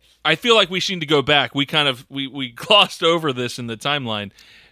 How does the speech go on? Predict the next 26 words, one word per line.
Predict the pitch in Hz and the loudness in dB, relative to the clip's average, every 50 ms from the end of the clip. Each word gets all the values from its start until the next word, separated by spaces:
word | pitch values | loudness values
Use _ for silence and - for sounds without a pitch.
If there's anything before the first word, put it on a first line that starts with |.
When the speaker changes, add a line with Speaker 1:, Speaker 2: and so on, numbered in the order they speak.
| _ - | _ -10
Speaker 2:
The | 135 | -8
Speaker 1:
Yes. | 117 113 | -6 0
Speaker 2:
bomb | 113 165 196 208 185 151 135 127 123 123 - 113 | 2 4 4 6 4 4 2 2 -2 -8 -6 -2
that | 127 127 - | -2 -2 -2
Sinbad, | - - 143 135 131 127 131 123 120 120 113 107 104 110 | -2 -4 -4 -2 0 2 2 2 4 2 0 -2 -6 -8
that | 123 113 110 120 | -8 -6 -4 -2
goes | 139 127 123 113 135 | -2 -2 0 0 0
Speaker 1:
<laughs> | |
Speaker 2:
off. | 127 120 | 0 0
Speaker 1:
Yeah. | - 180 180 180 170 151 | -2 -4 -12 -12 -12 -10
Speaker 2:
Sinbad | - - 240 254 220 185 208 190 156 131 | -6 -4 -4 -2 2 2 4 2 2 4
didn't | 151 175 160 156 | 2 0 0 2
actually | 135 143 147 151 143 - - 143 127 | 0 2 2 2 2 0 -4 -4 -4
create | - - - 127 120 117 123 127 123 - | -4 -6 -4 -2 0 2 2 2 0 -2
the | - | -4
bomb, | 101 - 117 113 110 101 98 95 95 - | -2 0 2 2 2 2 0 -2 -4 -8
Speaker 1:
It's | - - - | -10 -6 0
Speaker 2:
to | - 202 | 2 2
be | 170 | 2
Speaker 1:
true, | 147 131 | 2 0
Speaker 2:
fair. | 123 104 98 98 | -2 -4 -4 -4
Speaker 1:
yeah. | 120 123 120 - - _ - | -6 -10 -14 -16 -20 _ -14
Speaker 2:
Sinbad | - - 202 208 214 202 196 185 170 160 151 | -8 -2 0 0 0 2 2 2 2 2 0
in | 165 160 156 151 | -2 -6 -4 -4
this | 147 139 131 - - - - _ | -4 -4 -4 -6 -8 -10 -14 _
scenario, | - - - 131 123 135 143 147 135 123 117 113 107 104 104 101 98 | -12 -10 -8 -6 -4 -2 -2 0 0 0 0 0 0 0 -2 -4 -6